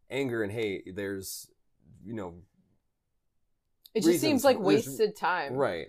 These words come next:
Speaker 2: We're given a certain amount of time on this planet. What are we gonna spend it with? You
Speaker 1: Right.
Speaker 2: know?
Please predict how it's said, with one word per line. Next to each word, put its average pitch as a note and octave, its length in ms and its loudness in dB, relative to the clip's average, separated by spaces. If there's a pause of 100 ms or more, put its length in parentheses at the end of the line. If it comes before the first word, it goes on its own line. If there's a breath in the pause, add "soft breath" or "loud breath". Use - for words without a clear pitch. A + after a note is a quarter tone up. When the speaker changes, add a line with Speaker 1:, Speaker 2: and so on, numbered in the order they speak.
Speaker 2:
We're G#3 120 2
given A#3+ 280 4
a B3 40 4
certain A3 340 0
amount F#3+ 240 -2
of F#3 80 -10
time F3+ 280 -2
on E3 140 -12
this E3 260 -16
planet. E3 400 -10
What F3 140 -4
are F3 40 -6
we F3 120 -8
gonna E3 140 -10
spend D#3+ 420 -14
it - 140 -10
with? - 240 -12 (160)
You - 120 -8
Speaker 1:
Right. F3+ 100 -4
Speaker 2:
know? E3+ 260 -10